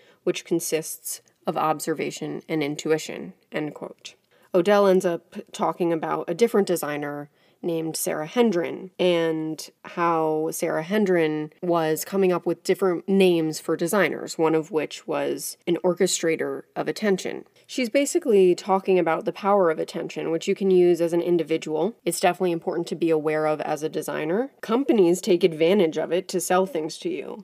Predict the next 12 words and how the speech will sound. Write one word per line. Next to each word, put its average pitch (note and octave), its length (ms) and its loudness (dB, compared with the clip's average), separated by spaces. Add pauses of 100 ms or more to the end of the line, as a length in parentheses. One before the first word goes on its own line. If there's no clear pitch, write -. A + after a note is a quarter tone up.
(120)
And G3+ 160 2
all A#3+ 200 4
in A#3 100 4
all, D#3+ 200 2
she E3+ 180 -6
says, D#3+ 440 -8
quote, E3 440 -4
"When F3+ 160 2
someone G#3+ 380 2
orchestrates E3+ 640 -4
your E3 80 0
attention, D#3 560 -8